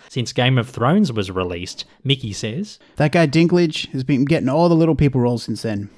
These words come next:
Speaker 2: Been driving me nuts. I was supposed to go to the U K for an audition for that show, but I had the flu. I would have gotten it over him for sure."
Speaker 1: Kramer says, "Yeah, I'm sure you would have. Uh, anyway, how's married life?"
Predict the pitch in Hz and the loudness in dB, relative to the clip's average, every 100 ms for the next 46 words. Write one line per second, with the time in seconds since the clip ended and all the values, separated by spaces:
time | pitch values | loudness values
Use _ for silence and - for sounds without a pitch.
0 | - 156 185 185 175 143 156 220 175 - | -2 2 2 2 4 4 4 4 0 -8
1 | - - _ - 127 - 160 - 147 135 | -12 -12 _ -4 -4 0 0 2 2 2
2 | 131 139 135 147 143 151 135 135 151 143 | 4 2 4 2 4 4 4 2 0 0
3 | 135 131 - 147 156 175 _ - 120 135 | 2 -2 0 2 4 2 _ -6 -2 0
4 | 131 - 190 156 107 - _ - 131 135 | -2 0 2 2 0 -12 _ -12 -2 0
5 | 120 147 139 127 127 151 131 147 151 127 | 2 0 0 -2 2 2 4 2 2 0
6 | - 180 127 - - - 214 143 - 127 | 2 2 0 -6 -8 0 2 2 2 2
7 | 123 - - _ 147 233 165 123 - 165 | 2 -2 -12 _ 2 2 2 -2 0 0
8 | 113 135 156 95 85 - _ _ - 95 | 2 2 0 -4 -10 -16 _ _ -14 -12
9 | 101 - 233 254 135 170 170 - 214 170 | -12 -4 2 4 4 0 -2 0 2 4
10 | 202 247 127 104 - - | 2 2 -2 -6 -10 -18